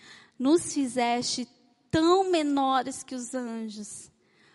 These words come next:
mas de glória e honra nos coroaste."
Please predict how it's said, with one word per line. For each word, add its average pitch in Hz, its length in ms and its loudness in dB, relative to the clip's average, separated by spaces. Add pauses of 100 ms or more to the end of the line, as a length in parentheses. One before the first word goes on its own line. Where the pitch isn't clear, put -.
(120)
mas 233 260 -2
de 240 140 -4
glória 247 1000 2 (160)
e 240 240 -4
honra 214 600 -6
nos 208 260 -10
coroaste." 208 920 -8